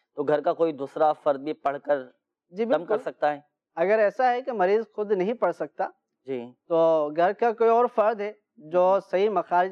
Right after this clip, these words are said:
Speaker 2: کے ساتھ پڑھنا جانتا ہے، تو وہ پڑھ کے وہ بھی دم کر سکتا ہے۔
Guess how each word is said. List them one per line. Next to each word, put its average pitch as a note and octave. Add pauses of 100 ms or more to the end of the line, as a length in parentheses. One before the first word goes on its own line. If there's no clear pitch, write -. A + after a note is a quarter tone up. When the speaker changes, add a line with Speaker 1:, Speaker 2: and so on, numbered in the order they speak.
(120)
Speaker 2:
کے G#3+
ساتھ E3+ (260)
پڑھنا F3
جانتا E3
ہے، C#3+ (580)
تو F3
وہ G#3+
پڑھ F3+
کے A3
وہ E3
بھی F#3
دم G#3
کر G3+
سکتا F3+
ہے۔ E3+